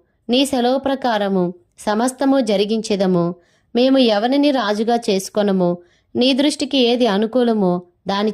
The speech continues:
చేయుమని" తెలియజేసిరి. అప్పుడతడు రెండవ తాకీదు వ్రాయించి, "మీరు నా పక్షమున నుండి నా మాట వినుటకు ఒప్పుకొనిన ఎడల,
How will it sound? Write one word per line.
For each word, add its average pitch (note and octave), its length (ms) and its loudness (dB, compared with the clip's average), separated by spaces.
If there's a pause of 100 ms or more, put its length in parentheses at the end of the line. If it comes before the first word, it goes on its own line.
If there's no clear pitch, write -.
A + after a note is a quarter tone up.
(100)
చేయుమని" A#3 400 2
తెలియజేసిరి. F#3 840 0 (600)
అప్పుడతడు A3+ 760 -2 (220)
రెండవ A#3 380 0
తాకీదు A3+ 520 -2
వ్రాయించి, G3 720 0 (1080)
"మీరు C4 260 2
నా A#3+ 180 0
పక్షమున D4 540 0
నుండి G#3 580 2 (440)
నా G#3 180 -2
మాట A#3 340 -4
వినుటకు A#3 500 -2
ఒప్పుకొనిన A#3 680 -2
ఎడల, F#3 500 0